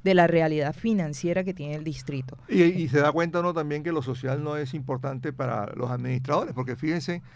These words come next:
Speaker 2: esta semana nos hemos enterado, yo lo puse en mi cuenta de Twitter, que el programa, la, la operación de los programas para la ter-, los centros de vida no están operando todavía. Va a ir a donde vamos. Los centros de vida, que son la población vulnerable,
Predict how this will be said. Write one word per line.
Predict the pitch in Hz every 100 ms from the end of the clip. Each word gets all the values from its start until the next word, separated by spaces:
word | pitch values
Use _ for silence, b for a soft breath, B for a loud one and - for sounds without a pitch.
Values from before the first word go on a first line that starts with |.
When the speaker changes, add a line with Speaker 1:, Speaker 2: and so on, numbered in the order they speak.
| b b -
Speaker 2:
esta | 131 135
semana | 160 151 160
nos | 160 131
hemos | 135 151
enterado, | 143 156 135 131 127 123
yo | 113
lo |
puse | 113 127 131
en |
mi | 127
cuenta | 123 127 139
de | 131
Twitter, | 131 127 143 131 B B B -
que | 156
el | 131
programa, | 135 139 147 170 - _ _ _
la, | - 143 139 -
la | 160 151 147
operación | 135 151 143 131 131 196
de | 196
los | 185
programas | 131 143 147 170 -
para | 151 135
la |
ter-, | 131 123 131
los | 131 131
centros | 156 208 214 175
de |
vida | 170 208 160
no | 147
están | 165
operando | 175 165 156 170 160
todavía. | 147 147 170 110 - - _ _ 120
Va |
a | 127
ir |
a | 143
donde | 147
vamos. | 147 170 131
Los | 120 113
centros | 170 180 202 190
de | 175
vida, | 185 190
que | 143
son | 135 139
la | 127
población | 131 123 127 165 180
vulnerable, | 196 190 185 185 185 180